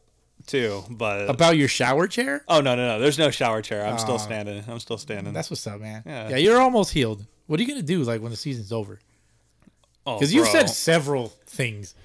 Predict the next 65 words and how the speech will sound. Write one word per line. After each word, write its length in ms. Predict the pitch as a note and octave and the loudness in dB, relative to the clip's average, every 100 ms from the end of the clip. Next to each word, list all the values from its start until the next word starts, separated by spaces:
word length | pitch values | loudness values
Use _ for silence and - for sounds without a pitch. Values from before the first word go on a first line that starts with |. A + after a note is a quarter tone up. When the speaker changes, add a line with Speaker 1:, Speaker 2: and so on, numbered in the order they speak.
| - - | -14 -4
Speaker 1:
There's 180 | D3 | 0
a 40 | G#3 | 2
lot 180 | G#3 G#3+ | 4 4
of 80 | |
outcomes. 540 | E3 D#3 D#3 B2 A2 - - | 4 2 0 -6 -6 -12 -10
I 60 | C#3 | -4
mean, 280 | C#3 C3 A#2+ - - | -2 -2 -4 -10 -8
so 360 | - C#3 B2+ | 2 2 2
if 160 | B2 B2+ | -2 -2
I 100 | D3 | 0
w-, 220 | E3+ C3+ - | 0 -4 -10
if 160 | - C3+ | -6 -2
we 140 | C#3+ | -2
win 180 | F#3 F3 | -2 -2
the 60 | D#3+ | -2
championship, 800 | - C3+ B2 A#2+ G#2 A2+ G#2 - _ _ | -4 -6 -6 -6 -8 -8 -8 -10 _ _
it'll 120 | - B2 | -12 -8
be 120 | A2+ | -8
the 80 | A2 | -8
championship 540 | - A#2+ B2 A2+ G#2+ | -8 -8 -8 -12 -14
trinity. 540 | - A#2 G#2+ F#2+ F#2 - _ _ _ - | -12 -12 -12 -12 -18 -20 _ _ _ -12
Speaker 2:
Mm-hmm. 280 | A#2 G#2 G#2+ C3+ _ _ | -10 -8 -10 -14 _ _
Speaker 1:
Two 220 | - C3 | -8 -4
F 100 | C3 | -4
B 100 | C#3 | -2
L 100 | B2+ | -4
championships 600 | B2 B2+ A2+ A#2 B2 A2+ | -4 -8 -8 -8 -8 -8
and 100 | A#2+ | -8
a 20 | A2 | -8
Napa 260 | G#2+ G#2+ | -6 -6
Speaker 2:
And 80 | A2 | -4
Speaker 1:
World 120 | G#2+ | -4
Speaker 2:
Napa. 100 | A2 | -4
Speaker 1:
Series 240 | G#2+ A2 G#2+ | -6 -6 -8
in 100 | A2 | -8
one 120 | G#2+ | -4
Speaker 2:
Yeah. 120 | B2+ | -2
Speaker 1:
year. 40 | B2 | 0
Speaker 2:
Oh, 160 | D3+ D#3+ | 2 2
coin 280 | - E3+ F#3 | 2 0 2
check 300 | - D#3 E3+ | 4 2 2
right 160 | D3 | 0
here. 100 | C#3+ | 2
Speaker 1:
Yeah, 120 | D3 G#2+ | 2 0
coin 240 | - B2 | -4 -8
check. 160 | - - | -6 -4
Speaker 2:
Coin 200 | D3+ E3+ | -2 0
check. 280 | C#3+ D3 F3 | 0 0 0
Let's 180 | E3 | 0
Speaker 1:
Yeah. 60 | C#3 | 2
Speaker 2:
go. 260 | C#3 C#3+ - | 2 2 -2
Speaker 1:
So 480 | - C#3+ C3 B2+ C3 | -4 -2 0 0 0
Speaker 2:
<laughs> 580 | C#3 F#4+ F#4 F#4 D#4 - | -4 -4 -8 -8 -10 -12
Speaker 1:
that 420 | B2+ A2+ C#3+ - | -8 0 2 2
could 120 | G3+ | -2
be 100 | F#3+ | -2
a 80 | F3 | -2
hill 200 | E3+ D#3 | 0 0
I 80 | A#2 | -2
could 160 | A#2 | -4
die 180 | A2 A2+ | -4 -4
on 300 | G#2 F#2+ G2 | -6 -10 -14
and 160 | B2 A2+ | -14 -12
peacefully 500 | - A#2+ - A2+ A2 | -8 -8 -8 -8 -8
just 300 | G#2 G2+ - | -8 -12 -14